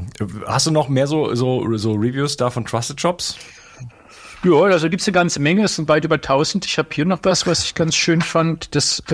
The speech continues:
Speaker 2: mit dem wlan hab ich grad, das fand ich auch ganz besonders toll. Ähm, kurz und knackig, mir wurden die Erdungsprodukte von Bekannten empfohlen. Pass auf.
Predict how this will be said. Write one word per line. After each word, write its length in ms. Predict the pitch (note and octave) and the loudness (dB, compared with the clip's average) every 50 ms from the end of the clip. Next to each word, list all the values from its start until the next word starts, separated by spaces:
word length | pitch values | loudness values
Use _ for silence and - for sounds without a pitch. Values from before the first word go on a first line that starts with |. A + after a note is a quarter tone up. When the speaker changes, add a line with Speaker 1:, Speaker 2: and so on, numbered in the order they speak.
| D3 D3+ | 2 2
Speaker 2:
mit 140 | D#3 D3 | 2 2
dem 180 | C#3 C3+ B2 A2+ | 2 0 0 0
wlan 260 | C3 C#3+ D#3+ D#3+ D3+ | 2 2 2 2 2
hab 100 | D3+ D3+ D#3 | 2 -2 -4
ich 120 | - - | -4 -4
grad, 220 | - C3+ - - | -6 -6 -2 -2
das 100 | F3+ E3+ | -2 0
fand 160 | - G3+ F#3 D#3 | 0 2 0 2
ich 100 | C#3 C#3+ | 2 0
auch 60 | C3 | 0
ganz 320 | C#3+ C3+ B2+ A#2+ - - | 0 0 -2 -4 -6 -4
besonders 400 | - C#3+ B2 C3 B2+ B2+ B2 - | -4 -2 0 0 0 0 0 0
toll. 300 | - - D#3 F#3 A#3+ - _ _ _ _ _ _ _ _ _ _ _ - | 0 2 2 2 0 -2 _ _ _ _ _ _ _ _ _ _ _ -2
Ähm, 400 | D#3+ D#3 D#3 D#3 E3 D#3+ D#3+ - _ - - _ | 2 2 2 2 2 0 -2 -6 _ -20 -18 _
kurz 260 | - - F#3+ - - | 0 0 0 0 0
und 160 | - - E3 - | -2 -2 -2 -2
knackig, 580 | - - C3+ - - - G#2 - - - - _ | -2 0 2 2 2 2 0 0 -2 -4 -6 _
mir 220 | - D#3+ D#3 D#3 D3+ | 0 2 2 2 2
wurden 260 | F3+ G3 - G#3+ G3 | 2 2 2 0 0
die 140 | - E3+ - | 0 0 0
Erdungsprodukte 720 | D#3 C#3+ F3 F3 E3 - - F3+ E3 E3+ E3+ - F3+ D#3 | 0 0 0 0 -2 -2 -4 -4 -4 -4 -4 -4 -4 -2
von 180 | - E3+ D3+ | 0 0 -2
Bekannten 680 | - D#3 - - - - - A#2+ C#3 E3 D#3+ D3+ C#3+ C3 | -2 -4 -6 -8 -6 -2 0 0 2 2 2 0 0 -2
empfohlen. 720 | - A#2+ A2+ G#2+ - - - A#2 B2 C3 D3 F3 A3 A#3+ A#3 _ _ _ _ _ _ _ _ _ _ _ | -2 -4 -4 -4 -6 -8 -8 -6 -4 -2 0 0 0 0 -2 _ _ _ _ _ _ _ _ _ _ _
Pass 100 | - D#3+ | 0 4
auf. 300 | D#3 C#3 A2 G2+ - - | 4 4 4 2 0 -6